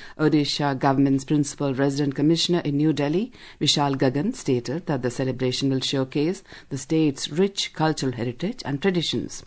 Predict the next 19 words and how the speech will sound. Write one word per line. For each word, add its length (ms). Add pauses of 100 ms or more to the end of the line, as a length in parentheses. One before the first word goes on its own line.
(340)
Over 260
two 200
thousand 380
people 260
are 100
expected 460
to 100
attend, 380 (220)
including 500
union 300
ministers 580 (280)
and 140
the 80
chief 280
ministers 500
of 100
Odisha 600
and 180
Delhi. 320